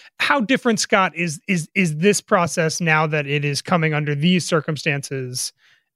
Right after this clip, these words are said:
uh, versus what it might have been like if just kind of randomly Sarver announced, you know, "I'm looking to, looking to get out and I'm gonna s-, hire a banker and, and, and start this process."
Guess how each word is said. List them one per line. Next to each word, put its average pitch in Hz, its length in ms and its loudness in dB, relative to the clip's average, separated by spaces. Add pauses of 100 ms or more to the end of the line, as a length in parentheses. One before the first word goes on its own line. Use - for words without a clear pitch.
uh, 147 180 2
versus 170 500 2
what 165 220 4
it 165 140 0
might 165 200 2
have 160 160 0
been 151 200 -2
like 143 420 -2
if - 360 -4 (280)
just 160 240 0 (240)
kind 185 180 2
of 151 220 -4
randomly 175 520 2
Sarver 160 440 2
announced, 151 420 -2
you 285 60 -4
know, 285 120 4
"I'm 254 180 4
looking 214 260 0
to, 196 240 4 (340)
looking 277 200 6
to 220 60 4
get 202 180 4
out 190 300 4
and 180 120 -4
I'm 180 80 -2
gonna 180 160 -4
s-, - 120 -8 (140)
hire 180 280 2
a 175 40 2
banker 170 400 0
and, 165 120 -2
and, 165 180 -6
and 160 100 -6
start 175 220 0
this 165 120 -4
process." 165 640 0